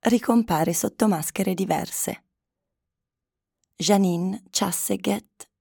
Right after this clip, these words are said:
Smirgel. Il ricordo opera come una ferita che non guarisce.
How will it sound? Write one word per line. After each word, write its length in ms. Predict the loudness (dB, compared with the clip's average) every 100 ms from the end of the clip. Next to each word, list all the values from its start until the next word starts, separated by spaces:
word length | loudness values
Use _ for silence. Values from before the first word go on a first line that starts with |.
| -10
Smirgel. 840 | 0 2 0 -4 -8 -8 -10 -16 _ _ _ _ _ _ _ _ _ _ _ _ _ _ _ _ _
Il 200 | 2 2
ricordo 720 | 4 2 2 2 0 -6 -6 -10 _ _ _ _
opera 440 | -2 2 2 2
come 320 | 0 0 2 2
una 240 | 0 -2
ferita 640 | 2 2 0 -6 -8 -8 -12 _ 0
che 160 | 4
non 160 | 4 4
guarisce. 640 | 0 -2 -4 -6 -6 -8